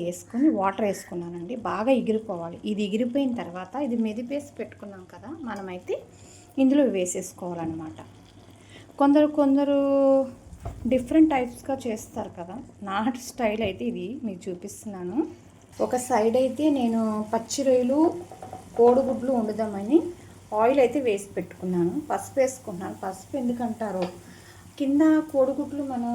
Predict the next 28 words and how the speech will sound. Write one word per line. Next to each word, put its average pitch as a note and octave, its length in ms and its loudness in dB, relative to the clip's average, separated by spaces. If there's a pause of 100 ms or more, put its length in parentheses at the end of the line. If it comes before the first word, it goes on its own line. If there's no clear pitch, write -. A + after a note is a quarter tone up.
అంటుకోకుండా A3+ 680 -6
ఉండడానికి F#3+ 600 -8 (1040)
ఇదిగోండి G3+ 420 -2
నేను A#3 140 0 (100)
already G#3+ 300 0 (100)
కోడిగుడ్లు G#3 440 2 (560)
చేసి G#3 340 0 (140)
టిష్యూ B3+ 320 -2
పేపర్ G3+ 280 -2
మీద G#3+ 180 -8
పెట్టుకున్నాను. G3 560 -6 (580)
ఎందుకంటే D#4 520 -2 (180)
మనకి A#3+ 260 -2 (120)
వాటర్ B3+ 340 2
ఉంటే C#4 180 -4 (120)
అబ్జర్వ్ B3 380 -2
చేసేస్తుంది. G3 580 -10 (440)
చూడండి C4 420 4 (140)
ఎగ్స్ - 240 -4 (100)
ఎప్పుడైనా C#4 400 2 (120)
సరే A3 240 2 (280)
ఇలా A3+ 140 2 (140)
కట్ G#3 240 -4
చేసుకోవాలండి. G3 640 0 (200)
ఇలా G#3+ 120 -4 (100)
కట్ G3 240 -4
చేసుకోవడం A3+ 560 -2
వల్ల G3 180 -2